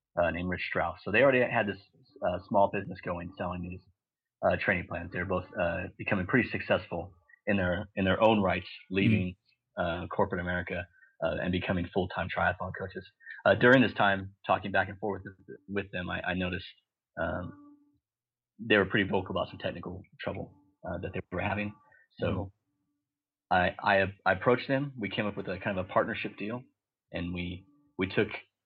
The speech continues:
Speaker 1: their existing, um, the existing team of maybe about two hundred people on the team paying,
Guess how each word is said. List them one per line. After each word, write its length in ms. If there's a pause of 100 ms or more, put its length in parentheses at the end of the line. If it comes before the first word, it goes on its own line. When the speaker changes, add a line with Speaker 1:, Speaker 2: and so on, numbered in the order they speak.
(120)
Speaker 1:
their 200
existing, 720 (280)
um, 480 (580)
the 80
existing 400
team 240
of 100
maybe 260
about 340 (200)
two 120
hundred 260
people 380 (1000)
on 140
the 60
team 300
paying, 420